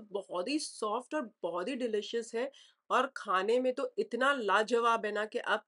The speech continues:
उंगलियां चाटते रह जाओगे। आप देख सकते हो कितना सॉफ्ट है ये, माशाल्लाह। तो ज़रूर बनाइएगा, I am sure आपको अच्छी लगेगी ये रेसिपी।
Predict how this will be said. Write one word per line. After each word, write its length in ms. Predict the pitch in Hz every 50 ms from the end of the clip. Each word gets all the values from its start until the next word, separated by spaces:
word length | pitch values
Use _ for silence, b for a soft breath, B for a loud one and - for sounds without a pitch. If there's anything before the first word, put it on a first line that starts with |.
| _
उंगलियां 340 | 208 208 202 208 214 220 214
चाटते 360 | 202 - 196 170 165 - 180
रह 60 | 175 165
जाओगे। 240 | 175 170 170 196
आप 100 | 214 214
देख 200 | 202 214 247 247
सकते 220 | - 254 - - 220
हो 60 | 208 -
कितना 280 | 214 220 - 269 285 285 285
सॉफ्ट 400 | - - 190 170 165 - - -
है 100 | 160 156
ये, 180 | 151 151 147 - _ _ _ _
माशाल्लाह। 560 | 190 185 175 - - - 175 156 151 151 151 151 b b b b b _
तो 80 | 190 190
ज़रूर 300 | 170 208 208 233 302 285
बनाइएगा, 560 | 240 262 254 240 240 240 247 240 - 311 - -
I 120 | 208 202
am 80 | 202 190 190
sure 200 | - - 285 302 -
आपको 260 | - 165 - _ - 311
अच्छी 320 | 330 - - - - 220 202
लगेगी 420 | 175 156 151 160 156 143 156 151
ये 60 | 151 151
रेसिपी। 460 | 147 147 - - 151 - _ - -